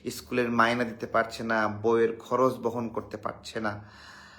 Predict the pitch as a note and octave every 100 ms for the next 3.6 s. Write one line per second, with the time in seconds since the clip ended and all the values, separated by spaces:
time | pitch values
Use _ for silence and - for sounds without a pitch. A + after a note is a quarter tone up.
0 | - - - - - _ _ - A2 C3
1 | C3 B2 A2+ - - G#2+ G#2 G#2 - A2+
2 | B2 A#2+ A#2+ A#2 B2 A#2+ - A#2+ A2 A2
3 | G2+ - - - A2+ -